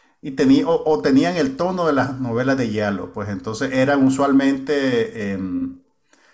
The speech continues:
cosas de suspenso, de terror, con, eran relativa-, gráficas en cuanto a violencia y en cuanto a sexo, por ejemplo.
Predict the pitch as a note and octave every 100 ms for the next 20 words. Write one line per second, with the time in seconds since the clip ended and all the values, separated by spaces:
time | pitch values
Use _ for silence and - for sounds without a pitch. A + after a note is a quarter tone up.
0 | _ - C#3+ D#3 C#3+ B2+ C3 - F#3 E3+
1 | - E3 D#3+ C#3 C3+ A#2 D#3+ E3+ D#3+ D#3
2 | D#3 D#3 - A#2+ A2+ A2 G#2+ G#2+ G2+ G2
3 | F#2 F2+ - _ _ _ _ - A2+ A2+
4 | B2+ B2+ C3 C3 C3+ C3+ C3+ B2+ C#3+ -
5 | - D3 C#3 C3+ B2+ B2+ A#2+ A2+ A2 B2+
6 | C#3+ D#3 C3+ C3 C3 A2+ G#2+ - - -
7 | B2 A#2+ A#2 C#3+ G#2 B2+ - -